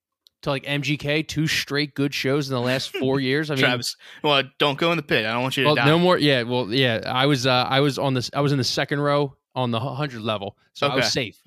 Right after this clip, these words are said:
Speaker 1: I was
Speaker 2: Yeah,
Speaker 1: safe.
Speaker 2: I don't
Speaker 1: The
Speaker 2: want
Speaker 1: pit
Speaker 2: you to die at the Travis Scott concert.
Speaker 1: Listen,
Speaker 2: He has a
Speaker 1: the
Speaker 2: history
Speaker 1: pit
Speaker 2: of that.
Speaker 1: was nuts in the Wells Fargo Center. I don't even wanna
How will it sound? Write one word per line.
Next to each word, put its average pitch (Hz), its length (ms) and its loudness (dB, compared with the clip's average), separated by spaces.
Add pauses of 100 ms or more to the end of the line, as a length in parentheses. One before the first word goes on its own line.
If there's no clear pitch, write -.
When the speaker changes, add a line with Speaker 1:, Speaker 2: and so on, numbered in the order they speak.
Speaker 1:
I 117 60 -8
was 117 80 -4
Speaker 2:
Yeah, 139 80 4
Speaker 1:
safe. 117 80 2
Speaker 2:
I 113 80 0
don't 156 100 4
Speaker 1:
The 190 60 2
Speaker 2:
want 196 80 4
Speaker 1:
pit 196 60 0
Speaker 2:
you 190 80 0
to 160 60 0
die 147 180 2
at 127 60 0
the 123 60 -10
Travis 127 300 -2
Scott 120 260 -2
concert. 117 280 -4
Speaker 1:
Listen, - 20 -
Speaker 2:
He - 20 -2
has 123 100 -4
a 131 40 -2
Speaker 1:
the 135 80 2
Speaker 2:
history 139 220 0
Speaker 1:
pit 196 40 2
Speaker 2:
of 208 60 -8
that. 107 100 -4
Speaker 1:
was 131 180 -2
nuts 139 420 -2
in 123 120 -12
the 117 80 -2
Wells 117 240 0
Fargo 131 300 0
Center. 151 280 0
I 127 120 -2
don't 131 240 -2
even 123 120 -6
wanna 117 260 -6